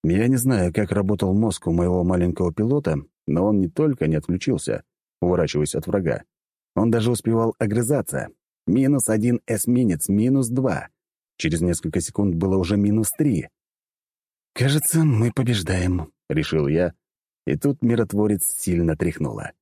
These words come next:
Световые индикаторы на панели истерично зажглись красным цветом, заорала сирена. Корабль начала кидать влево-вправо. «Мы потеряли маневровый!» — как-то сильно жизнерадостно доложил Бобус. «Мягкой посадки не получится, извините, император.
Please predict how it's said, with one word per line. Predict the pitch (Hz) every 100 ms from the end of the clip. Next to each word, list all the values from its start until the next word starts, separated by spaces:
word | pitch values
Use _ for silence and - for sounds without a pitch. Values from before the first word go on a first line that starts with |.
| _ _ _ _ _ _
Световые | - - 85 87 92 95 95
индикаторы | 92 92 101 95 95
на | 95 90
панели | 95 98 98 95
истерично | - 101 98 - 95
зажглись | 87 87 90 101 92
красным | 98 98 90 98
цветом, | 80 113 113 - 76
заорала | 78 104 101 104 101
сирена. | 101 - 117 131 107 65 - _ _ _ -
Корабль | 104 120 113 113
начала | 110 104 110 101
кидать | 101 101 87
влево-вправо. | 101 107 98 - 139 110 69 - _ _ _ _ -
«Мы | 214
потеряли | 226 233 240 233 220
маневровый!» — | 220 226 233 226 196 120 80 _ _
как-то | - 80 - 67 -
сильно | - 95 82
жизнерадостно | 78 104 104 123 78 71 78
доложил | 80 92 92 85
Бобус. | 78 101 62 - _ _ _ _ _
«Мягкой | - 202 190 214
посадки | 190 - 214 208
не | 202
получится, | 214 233 - -
извините, | 185 220 233 202 180
император. | 160 202 147 113